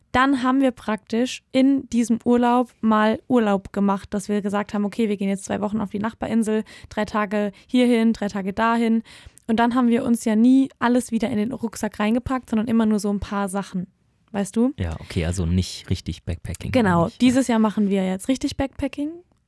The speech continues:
Speaker 1: Ähm, das wird dann nochmal eine andere Nummer. Da muss ich wirklich drauf achten, dass ich dann weniger in meinen Rucksack <laughs> reinmache, dass ich den auch tragen kann. Aber dadurch war wirklich der Weg dann zum Flughafen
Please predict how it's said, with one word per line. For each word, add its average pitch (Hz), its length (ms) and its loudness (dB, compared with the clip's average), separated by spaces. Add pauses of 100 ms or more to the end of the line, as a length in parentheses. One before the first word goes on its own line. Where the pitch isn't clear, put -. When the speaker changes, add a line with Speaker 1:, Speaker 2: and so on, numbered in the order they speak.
Speaker 1:
Ähm, 196 680 -2
das 208 160 -4
wird 196 80 -6
dann 185 80 -4
nochmal 180 180 -4
eine 214 80 -2
andere 233 160 -2
Nummer. 302 180 0
Da 233 80 0
muss 214 160 0
ich 220 160 -4
wirklich 302 300 0
drauf - 220 0
achten, 247 300 -2
dass 214 140 0
ich 214 80 -6
dann 202 260 -2
weniger 254 360 2
in 240 80 0
meinen 247 120 2
Rucksack - 460 -6
<laughs> - 0 -
reinmache, 269 380 0
dass 233 160 -2
ich 220 80 -4
den 202 140 -4
auch 196 100 -4
tragen 208 340 -4
kann. 392 160 -8 (640)
Aber 240 320 4
dadurch 233 380 2
war 214 200 2
wirklich 233 440 0 (520)
der 214 220 4
Weg 226 240 2
dann 214 260 2
zum 226 200 2
Flughafen 196 720 -4